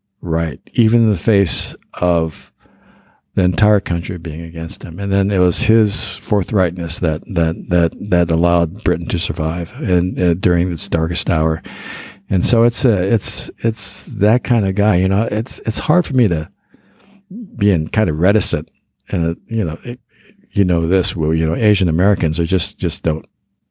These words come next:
just don't sparkle at conversation. You know what I mean? So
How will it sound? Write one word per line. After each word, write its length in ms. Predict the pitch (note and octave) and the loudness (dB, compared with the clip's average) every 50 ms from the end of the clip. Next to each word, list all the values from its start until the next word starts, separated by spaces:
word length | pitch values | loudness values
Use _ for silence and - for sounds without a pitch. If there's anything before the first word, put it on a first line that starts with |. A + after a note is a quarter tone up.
| _ _ | _ _
just 220 | - G2+ F2 - | -4 -4 -2 0
don't 240 | - F2 E2+ - - _ _ _ _ _ _ _ _ _ _ _ _ _ _ _ | -2 -2 -2 -4 -10 _ _ _ _ _ _ _ _ _ _ _ _ _ _ _
sparkle 580 | - - - - - B2 A2+ - - - A2 E2 | -8 -8 -8 -2 0 2 2 2 0 -2 -4 -4
at 120 | D2+ - | -4 -4
conversation. 720 | - F#2+ F#2 E2 D2+ D2+ - - F#2+ D#2+ D#2 - - - - | -4 -2 -2 -2 -2 -4 -4 -2 -2 -2 -2 -4 -6 -8 -8
You 80 | - D#2+ | -8 -6
know 80 | D2+ | -6
what 60 | D2+ D2+ | -6 -6
I 40 | |
mean? 140 | D2+ D2+ - - - - - - - - - - - - | -6 -8 -10 -12 -16 -18 -16 -16 -16 -16 -16 -16 -14 -6
So 420 | - - A#2 A2 G#2 G#2 - | -2 0 2 2 0 -2 -4